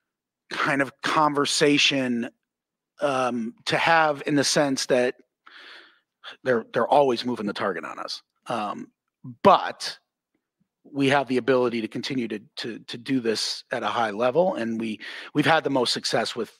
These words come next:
with mostly business owners who understand it from that perspective.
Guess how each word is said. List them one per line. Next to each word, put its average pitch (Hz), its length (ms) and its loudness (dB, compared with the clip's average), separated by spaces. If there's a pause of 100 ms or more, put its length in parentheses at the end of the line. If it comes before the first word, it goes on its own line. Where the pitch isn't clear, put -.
(100)
with 135 220 -4 (120)
mostly 139 600 0
business 117 460 -2
owners 101 340 -4
who 104 260 -8 (640)
understand 113 480 -4
it 101 160 -10
from 98 160 -12
that 98 180 -6
perspective. - 440 -14